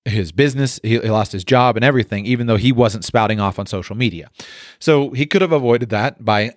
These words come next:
<clears throat> not saying anything and by just submitting to the, the crowd dynamics and going along the way.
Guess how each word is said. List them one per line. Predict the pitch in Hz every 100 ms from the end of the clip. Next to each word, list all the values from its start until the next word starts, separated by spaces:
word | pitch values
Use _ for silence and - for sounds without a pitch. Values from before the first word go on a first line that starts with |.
| -
<clears throat> | 127 120
not | 117 113 -
saying | - 156 110
anything | 98 92 98 87 95 - - -
and | 117
by | 107 107
just | 104 113 -
submitting | - 117 101 107 113 110
to | - 117 107
the, | 104 104 85
the | 104
crowd | - 117 107 110
dynamics | 98 101 139 135 131
and | 123
going | 110 107 104
along | 101 101
the | 92
way. | 104 90